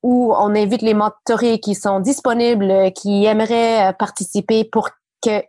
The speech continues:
eux, ils puissent se rencontrer entre eux. Et en fait, on, on, on,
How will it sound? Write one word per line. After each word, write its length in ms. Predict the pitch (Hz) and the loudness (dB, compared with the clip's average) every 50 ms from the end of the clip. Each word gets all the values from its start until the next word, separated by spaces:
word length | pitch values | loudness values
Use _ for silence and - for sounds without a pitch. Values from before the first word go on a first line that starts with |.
| _ _ - | _ _ -2
eux, 180 | 233 285 294 262 | 0 2 2 2
ils 100 | 226 214 | 0 -2
puissent 220 | - - 233 226 | -2 -4 -4 -2
se 60 | - 202 | -2 -4
rencontrer 540 | 180 - 185 175 - 196 190 - - 214 | -2 -2 -4 -2 0 -2 -2 0 -2 -2
entre 280 | 196 185 185 - - 208 | -2 -2 -4 -4 -6 -8
eux. 120 | 214 269 - _ _ _ - - - - _ _ _ _ _ _ _ _ - - - - | -8 -8 -12 _ _ _ -20 -20 -20 -20 _ _ _ _ _ _ _ _ -20 -18 -6 -2
Et 180 | 214 220 220 | 0 0 2
en 80 | 208 196 | 0 0
fait, 200 | 196 262 269 - | -2 -2 -2 0
on, 140 | 208 196 - | -2 -2 0
on, 220 | - 196 196 185 - - - - - - - - - - _ | 0 0 -2 -2 -4 -8 -18 -20 -20 -20 -20 -20 -20 -14 _
on, 560 | - - 208 202 202 196 196 196 190 185 - | -2 0 2 2 2 2 2 0 0 -2 -2